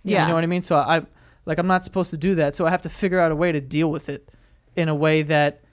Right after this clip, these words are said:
Speaker 2: you know, is okay for everyone. Like,
Speaker 1: So
Speaker 2: I
Speaker 1: you're,
Speaker 2: can't
Speaker 1: like, a
Speaker 2: just
Speaker 1: really healthy problem solver, kind of, or?
Speaker 2: Yeah, I mean, I mean, I, my whole life I've been that one kid that everyone will come to, and, like,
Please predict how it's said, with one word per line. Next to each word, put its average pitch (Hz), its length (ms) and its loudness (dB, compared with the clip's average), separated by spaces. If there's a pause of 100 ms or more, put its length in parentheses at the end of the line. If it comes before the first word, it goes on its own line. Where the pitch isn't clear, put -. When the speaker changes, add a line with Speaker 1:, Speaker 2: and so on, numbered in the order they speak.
(760)
Speaker 2:
you 180 100 -2
know, 139 260 0 (520)
is 175 180 -2
okay 170 320 0
for 165 140 -4
everyone. 143 500 -4 (300)
Like, 160 60 0
Speaker 1:
So 156 60 4
Speaker 2:
I 247 40 4
Speaker 1:
you're, 254 120 6
Speaker 2:
can't 254 120 8
Speaker 1:
like, - 60 2
a 233 40 4
Speaker 2:
just 208 80 2
Speaker 1:
really 226 200 4
healthy 185 480 0
problem 196 420 2
solver, 269 460 4
kind 285 280 0
of, 302 240 -4
or? 160 300 0
Speaker 2:
Yeah, 233 220 2
I 247 80 6
mean, 277 180 -6
I 233 80 2
mean, 254 260 0 (240)
I, 240 120 6 (340)
my 214 140 6
whole 262 320 4
life 180 300 2
I've 180 140 2
been 185 200 0
that 165 160 4
one 170 260 -2
kid 175 240 -2
that 156 100 2
everyone 160 340 0
will 147 120 -4
come 165 220 -4
to, 156 240 0
and, 151 100 -2
like, 143 180 -2